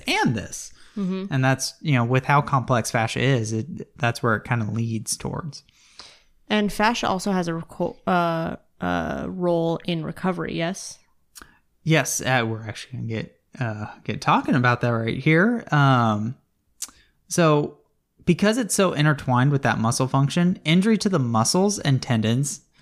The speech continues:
Speaker 1: can also have that same effect on fascia. So if you have a muscle strain, you're,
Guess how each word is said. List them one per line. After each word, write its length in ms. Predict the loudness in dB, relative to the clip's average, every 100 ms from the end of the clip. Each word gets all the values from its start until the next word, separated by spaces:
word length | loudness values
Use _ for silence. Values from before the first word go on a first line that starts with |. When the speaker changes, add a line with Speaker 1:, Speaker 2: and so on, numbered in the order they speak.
| _ _ _ _ -4
Speaker 1:
can 200 | 0 0
also 400 | 4 4 4 2
have 220 | 4 2
that 140 | 2 0
same 200 | 0 -2
effect 300 | -2 -2 -2
on 100 | -2
fascia. 380 | 2 2 2 -4
So 140 | -2
if 80 | 0
you 80 | 2
have 200 | 2 4
a 60 |
muscle 280 | 4 4 2
strain, 380 | 0 2 4 2
you're, 360 | 2 2 2